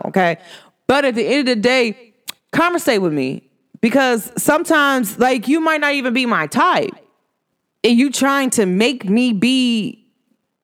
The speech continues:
you trying to make me blend with you, and it's not gonna work like that. I, I, and, and a prime example, I'll tell y'all something.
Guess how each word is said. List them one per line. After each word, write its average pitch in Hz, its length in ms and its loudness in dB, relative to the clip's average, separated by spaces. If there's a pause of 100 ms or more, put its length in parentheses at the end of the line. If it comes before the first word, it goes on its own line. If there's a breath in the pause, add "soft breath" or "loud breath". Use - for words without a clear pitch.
(140)
you 254 160 2
trying 285 360 0
to 208 160 0
make 214 480 -2
me 165 760 -2 (680)
blend 262 380 0
with 202 180 0
you, 165 160 0
and 160 80 -2
it's 160 100 -4
not 185 200 -2
gonna 160 160 0
work 185 320 -2
like 135 260 -2
that. 117 540 -4 (1400)
I, 220 100 0
I, 214 140 0
and, 247 240 -2
and 285 220 -2
a - 20 -2
prime 392 280 0
example, 330 300 0
I'll 214 160 2
tell 226 160 -2
y'all 175 140 0
something. 139 320 -8